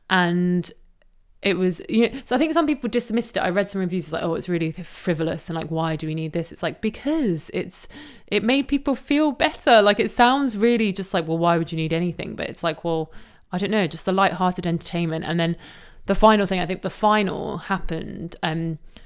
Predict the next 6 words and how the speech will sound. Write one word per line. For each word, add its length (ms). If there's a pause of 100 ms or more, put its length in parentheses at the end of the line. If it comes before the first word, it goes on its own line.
(320)
when 140
the 60
final 260
happened, 560 (800)
it, 460
just 260